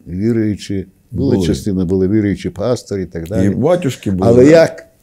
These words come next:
Speaker 1: як інституція, як структура,
Speaker 2: Як
Speaker 1: як її,
Speaker 2: структура.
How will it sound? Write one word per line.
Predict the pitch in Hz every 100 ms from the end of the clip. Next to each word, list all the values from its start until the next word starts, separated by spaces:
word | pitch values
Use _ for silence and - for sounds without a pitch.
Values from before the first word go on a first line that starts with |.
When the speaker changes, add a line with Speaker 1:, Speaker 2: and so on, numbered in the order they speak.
| -
Speaker 1:
як | 123 139 -
інституція, | 143 123 - 110 156 180 175 - 101 87
як | 87
структура, | - 123 - - 139 156 135
Speaker 2:
Як | 95
Speaker 1:
як | 110 -
її, | 120 143 143
Speaker 2:
структура. | 73